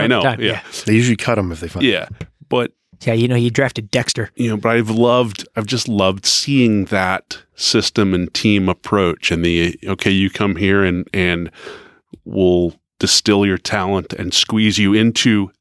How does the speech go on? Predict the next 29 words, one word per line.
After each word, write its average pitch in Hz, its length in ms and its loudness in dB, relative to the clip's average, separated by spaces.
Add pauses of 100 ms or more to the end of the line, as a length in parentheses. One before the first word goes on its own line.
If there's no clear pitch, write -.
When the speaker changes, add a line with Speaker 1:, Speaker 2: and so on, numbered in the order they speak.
Speaker 1:
a 104 120 -6
spot 101 560 -2
Speaker 3:
Yeah. 92 280 -10
Speaker 1:
in 101 80 -2
the 95 80 -2
system. 123 380 0
Speaker 3:
It's - 320 0 (140)
Speaker 1:
And 110 180 -2
so 107 220 2
I 104 100 2
don't 143 140 0
have 135 180 0
a 160 60 2
favorite 98 360 -2
team. 82 300 -6
The 104 80 -2
team 139 480 2 (640)
is 120 400 4 (640)
this 107 200 0
continuous 113 760 0
thing 135 300 2
that 101 100 2
has 98 140 -2
somehow 101 420 0
maintained 95 800 -2 (1200)
pretty 247 300 4
consistent, - 920 0
you 127 120 2
know, 95 320 -4